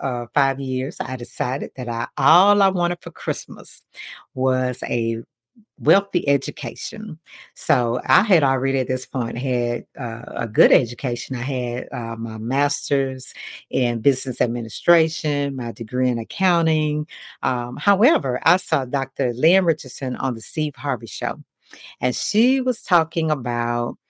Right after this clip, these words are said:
how she helped people to take a look at their budgets, how to save money, how to earn passive incomes, how to earn multiple streams of incomes and things like that. And I was like,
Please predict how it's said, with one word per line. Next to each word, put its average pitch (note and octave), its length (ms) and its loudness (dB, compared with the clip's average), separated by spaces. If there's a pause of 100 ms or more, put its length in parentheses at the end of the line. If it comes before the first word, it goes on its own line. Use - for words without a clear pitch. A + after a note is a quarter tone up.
(200)
how B2+ 180 4
she G3 240 0
helped E3+ 300 2
people C3 580 0
to - 120 -12
take - 220 0
a B2 40 -2
look A#2+ 180 -2
at A2 80 -6
their A2+ 140 -10
budgets, E3+ 580 2
how C3 140 0
to A#2 80 -6
save A2+ 340 -6
money, E3 380 2
how D3+ 180 2
to - 140 -8
earn A#2 260 -4
passive B3+ 520 0
incomes, B2 580 -2 (260)
how D3+ 160 4
to B2+ 80 -2
earn B2 240 0
multiple E3 440 4
streams B2 440 0
of A#2 100 -2
incomes A#2 560 -4
and A2 140 -4
things A#2 320 -8
like A#2 120 -14 (100)
that. D#4+ 180 0 (400)
And C3+ 480 0
I D3+ 160 0
was - 240 -4
like, A2+ 160 -4